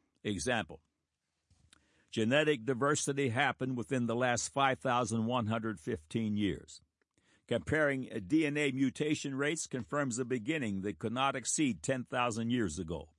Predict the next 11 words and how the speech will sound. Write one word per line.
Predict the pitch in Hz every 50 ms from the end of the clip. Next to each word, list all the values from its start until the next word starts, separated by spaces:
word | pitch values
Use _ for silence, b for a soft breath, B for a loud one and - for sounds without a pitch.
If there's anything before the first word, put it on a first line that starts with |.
| _ b b b b b b b b b
Our | - 90 90 98 95
best | 85 80 117 117 120 - - 123
brains | 113 156 170 165 127 98 87 - - - - -
peaked | 180 180 120 - _ - b b b b b
two | - 254 254 190
thousand | - 151 127 120 101 92 87 92 117 131
to | 147
six | - - 233 220 - - -
thousand | - 123 110 101 92 82 92 90 90
years | 95 101 98 78 73
ago. | 78 78 85 82 - -